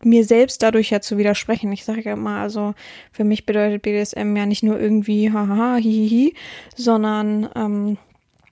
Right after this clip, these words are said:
das ist meine Lebenseinstellung, das ist mein, mein Leben, ist meine Sexualität. Und wenn ich dem dann widersprechen würde, weil ich sag ja immer, dominante Frauen würden,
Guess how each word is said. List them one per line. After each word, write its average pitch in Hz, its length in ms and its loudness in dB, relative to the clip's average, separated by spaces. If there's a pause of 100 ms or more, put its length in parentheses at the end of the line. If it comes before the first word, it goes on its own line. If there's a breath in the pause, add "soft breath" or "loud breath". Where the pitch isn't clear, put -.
(120)
das 240 100 -2
ist - 60 -4
meine 214 160 2
Lebenseinstellung, 254 720 2
das 226 80 -2
ist 208 80 -10
mein, 208 160 -2
mein 220 240 2
Leben, 226 400 2
ist 247 100 -2
meine 226 160 2
Sexualität. 220 800 -2 (340 loud breath)
Und 208 120 -2
wenn 214 100 4
ich 220 80 0
dem 226 160 2
dann 220 160 2
widersprechen 220 560 0
würde, 208 160 -2
weil 202 140 -2
ich 202 100 -6
sag 226 220 -4
ja 233 80 0
immer, 214 160 -2
dominante 208 500 -2
Frauen 208 560 -4
würden, 214 400 2